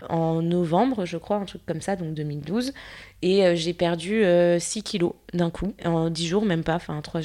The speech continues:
trois, quatre jours, enfin, un truc, euh, vlap. Et j'ai jamais réussi à les récupérer, puis après, j'ai commencé à reperdre du poids, petit à petit.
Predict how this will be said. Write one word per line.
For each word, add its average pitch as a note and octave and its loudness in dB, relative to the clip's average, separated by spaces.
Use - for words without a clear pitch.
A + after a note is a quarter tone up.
trois, E3+ -4
quatre E3 -4
jours, F3 -6
enfin, D3+ -8
un D3 -8
truc, - -6
euh, D3+ -2
vlap. D3+ 2
Et G#3 8
j'ai G3 4
jamais E3+ 4
réussi G3 6
à F#3 6
les F3 6
récupérer, F3 0
puis - 0
après, G3+ 0
j'ai F#3+ -6
commencé E3+ -4
à F3 2
reperdre F#3 0
du F3+ -6
poids, - -6
petit - -10
à - 0
petit. - -8